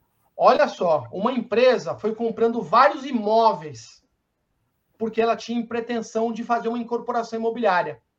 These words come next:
Um dos terrenos adquiridos, que ela efetivamente pagou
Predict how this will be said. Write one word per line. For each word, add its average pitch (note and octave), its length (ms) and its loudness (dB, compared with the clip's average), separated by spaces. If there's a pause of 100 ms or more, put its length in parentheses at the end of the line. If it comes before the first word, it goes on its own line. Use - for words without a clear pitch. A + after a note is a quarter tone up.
(2250)
Um G4+ 340 4
dos B3 280 6
terrenos G#3+ 760 2
adquiridos, E3+ 1040 -10 (540)
que A3+ 240 0
ela G3 420 4 (280)
efetivamente A#3+ 1000 2 (200)
pagou B3 680 8